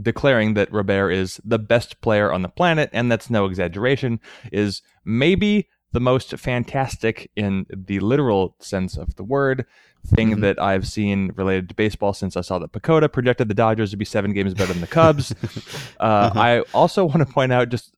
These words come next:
Speaker 1: looking at, uh, at the Baseball Reference page for this twenty sixteen Canadian American Association, that's a Can-Am League, right? And that's what you said?
Speaker 2: Yeah.
Speaker 1: So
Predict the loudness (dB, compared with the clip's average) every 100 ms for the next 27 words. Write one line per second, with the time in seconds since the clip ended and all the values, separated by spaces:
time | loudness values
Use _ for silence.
0 | _ _ -4 -2 0 0 -2 -2 0 2
1 | 2 2 -2 -8 -4 -4 -2 -2 -2 -2
2 | -4 -6 -6 -6 -6 -4 -6 -4 -6 -4
3 | -4 -6 -6 -4 -4 -4 -2 -2 -4 -8
4 | -8 -8 -6 -4 -6 -6 -6 -4 -4 -6
5 | -6 -6 -6 -8 -12 -10 -6 -6 -4 0
6 | 2 2 -2